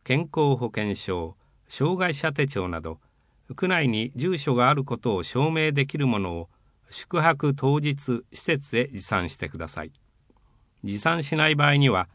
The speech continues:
補助金は受けられません。五、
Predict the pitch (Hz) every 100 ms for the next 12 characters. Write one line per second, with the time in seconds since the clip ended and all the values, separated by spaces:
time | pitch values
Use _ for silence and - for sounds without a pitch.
0 | _ - 110 131 120 107 101 85 - 117
1 | 104 95 85 - 76 69 _ _ _ _
2 | _ _ _ _ _ _ _ _ _ _
3 | _ 101 113 147